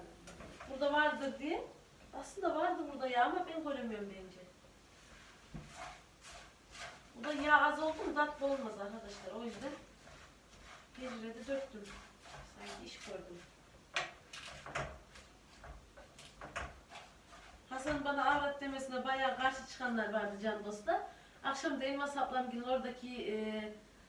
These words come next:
halamızın kocası var, eniştemiz. Kayınbabamın halasının kocası var.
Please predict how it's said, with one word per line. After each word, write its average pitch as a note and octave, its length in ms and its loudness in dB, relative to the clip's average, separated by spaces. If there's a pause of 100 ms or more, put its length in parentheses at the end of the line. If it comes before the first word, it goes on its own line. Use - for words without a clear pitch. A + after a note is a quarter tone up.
(220)
halamızın B3+ 460 4
kocası A#3 420 0
var, G#3 80 2
eniştemiz. B3+ 720 0 (480)
Kayınbabamın A3+ 540 2
halasının A#3+ 600 0 (520)
kocası A#3+ 400 0
var. D#4 140 4